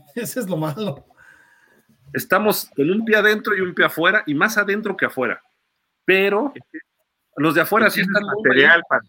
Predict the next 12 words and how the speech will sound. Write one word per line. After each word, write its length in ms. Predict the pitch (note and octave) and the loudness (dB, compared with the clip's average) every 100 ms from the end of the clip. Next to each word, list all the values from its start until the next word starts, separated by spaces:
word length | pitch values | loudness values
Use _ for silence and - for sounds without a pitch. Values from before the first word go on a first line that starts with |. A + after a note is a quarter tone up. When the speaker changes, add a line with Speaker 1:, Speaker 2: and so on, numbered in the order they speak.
| _ | _
Speaker 3:
crecer. 340 | A2 - A#2 - _ _ | -18 -12 -12 -12 _ _
Speaker 2:
Sí, 160 | _ E3 | _ 0
Mike, 240 | D#3+ C#3 | 0 -2
dale, 200 | A#2+ D3 | -2 -2
dale, 180 | C#3 C3+ | 0 -2
dale. 240 | B2+ A#2 - _ _ _ _ _ _ _ _ - - | -4 -8 -12 _ _ _ _ _ _ _ _ -18 0
Speaker 3:
Tienes 300 | E3 A3 F3 | 4 4 4
material 480 | D#3 D3+ C#3+ F3+ F3+ | 4 6 6 4 4
para 220 | D3 A2 | 0 0
crecer, 380 | A#2 A2 D#3 D#3+ | -6 2 2 2
o 60 | |
sea 360 | - C#3+ A#2 | 2 2 2